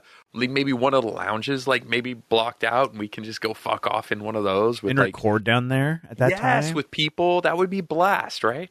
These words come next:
Speaker 2: Yes. I wanna
Speaker 1: Yes.
Speaker 2: do this, yeah. So we should look at maybe A-
Speaker 1: Yeah.
Speaker 2: April or something.
Speaker 1: Like I said, I have emails in.
Speaker 2: Yeah,
Speaker 1: Put it
Speaker 2: figure
Speaker 1: on
Speaker 2: out
Speaker 1: the
Speaker 2: what time,
Speaker 1: calendar.
Speaker 2: what time a good weekend for them would be.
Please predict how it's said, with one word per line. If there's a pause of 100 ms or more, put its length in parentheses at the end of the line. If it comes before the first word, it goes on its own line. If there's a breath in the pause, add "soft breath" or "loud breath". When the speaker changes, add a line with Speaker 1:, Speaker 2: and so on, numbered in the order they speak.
(120)
Speaker 2:
Yes. (680)
I
wanna
Speaker 1:
Yes.
Speaker 2:
do
this,
yeah.
So
we
should
look
at
maybe (760)
A-
Speaker 1:
Yeah. (180)
Speaker 2:
April
or
something.
Speaker 1:
Like
I
said, (240)
I
have
emails
in. (1300 soft breath)
Speaker 2:
Yeah,
Speaker 1:
Put
it
Speaker 2:
figure
Speaker 1:
on
Speaker 2:
out
Speaker 1:
the
Speaker 2:
what
time,
Speaker 1:
calendar.
Speaker 2:
what
time
a
good
weekend
for
them
would
be.